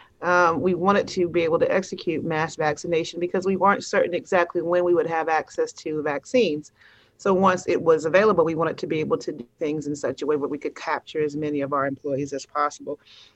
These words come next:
But those are not small numbers. And we initially did a survey internally to see just how many of our employees, uh,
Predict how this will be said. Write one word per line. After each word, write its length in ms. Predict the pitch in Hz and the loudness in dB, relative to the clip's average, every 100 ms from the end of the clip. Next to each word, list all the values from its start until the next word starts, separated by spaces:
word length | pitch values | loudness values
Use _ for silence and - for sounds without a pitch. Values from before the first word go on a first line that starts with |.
| - | 0
But 220 | 196 185 | 0 6
those 320 | 202 202 190 | 8 10 8
are 100 | 180 | 8
not 320 | 170 175 175 | 8 4 4
small 320 | - 185 160 165 | 2 2 2 4
numbers. 460 | 160 170 156 156 | 4 4 4 4
And 280 | 165 160 170 180 | 2 0 -4 -4
we 160 | 202 196 | 2 4
initially 580 | 175 180 180 - - 156 _ | 6 4 0 -10 -12 -12 _
did 200 | 175 175 | 0 2
a 80 | 156 | 2
survey 520 | - - 190 165 165 | 0 0 2 4 4
internally 720 | - 156 151 175 185 151 139 143 _ - _ _ | 2 -2 -2 -2 0 -2 -2 -6 _ -20 _ _
to 140 | - 185 | -4 -4
see 340 | 180 208 196 | 0 2 2
just 260 | 160 175 175 | 6 4 4
how 120 | 175 | 0
many 260 | 180 185 175 | 2 4 2
of 120 | 160 | 4
our 140 | 151 | 2
employees, 600 | 151 - 165 156 151 156 | 2 2 4 4 0 -6
uh, 200 | - 131 | -4 -2